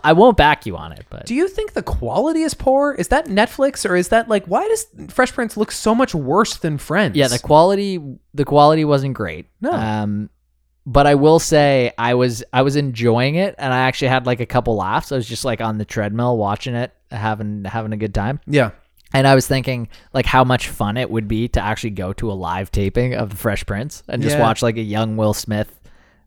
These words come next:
Speaker 1: uh, you know, serve these lines, like, in front of, like, the old lady who was, uh,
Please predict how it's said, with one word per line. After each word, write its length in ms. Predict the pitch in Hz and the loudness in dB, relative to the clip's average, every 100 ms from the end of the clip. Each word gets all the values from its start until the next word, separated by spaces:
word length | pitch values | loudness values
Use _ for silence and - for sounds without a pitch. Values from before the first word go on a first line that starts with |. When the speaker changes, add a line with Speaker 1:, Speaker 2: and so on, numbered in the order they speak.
| _ - | _ -4
Speaker 1:
uh, 400 | 110 104 101 - | -2 -2 -2 -6
you 140 | - 135 | -4 0
know, 240 | 113 117 - | 0 0 -4
serve 300 | - - 120 | -6 -2 -2
these 180 | 110 117 | 0 -2
lines, 400 | 107 107 113 117 | -2 -2 -2 0
like, 160 | 117 113 | 0 0
in 100 | 117 | 0
front 240 | 127 123 | 0 0
of, 60 | 113 | 2
like, 220 | 117 113 | 0 -2
the 80 | - | -6
old 300 | 117 117 113 | 0 2 2
lady 520 | 107 104 117 123 123 - _ _ | 0 -2 0 0 -2 -6 _ _
who 440 | 120 117 107 101 - _ | 2 2 2 -4 -12 _
was, 380 | 117 117 107 104 | -2 0 0 -4
uh, 500 | 101 98 98 95 | -4 -4 -4 -6